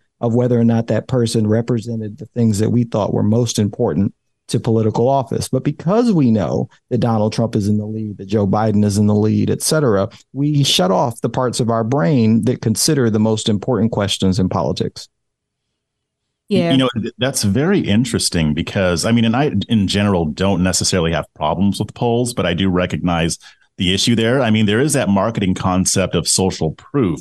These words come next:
Speaker 3: I mean, if you see that most people are going in one direction,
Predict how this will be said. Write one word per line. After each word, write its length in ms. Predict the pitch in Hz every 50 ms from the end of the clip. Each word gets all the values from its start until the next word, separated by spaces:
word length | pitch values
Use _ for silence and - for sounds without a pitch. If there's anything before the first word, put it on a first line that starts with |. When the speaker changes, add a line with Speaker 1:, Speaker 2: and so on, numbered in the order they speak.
| -
Speaker 3:
I 80 | 92 90
mean, 180 | 90 87 90 92
if 120 | 90 -
you 120 | 92 95
see 280 | 92 - - - 151 156
that 180 | 123 113 95 82
most 440 | 98 98 95 95 101 113 120 - -
people 240 | - 120 113 - 101
are 100 | 98 98
going 320 | 87 98 98 98 95 95
in 100 | 95 92
one 160 | 92 92 92
direction, 640 | 90 85 87 98 123 135 - - - 92 90 87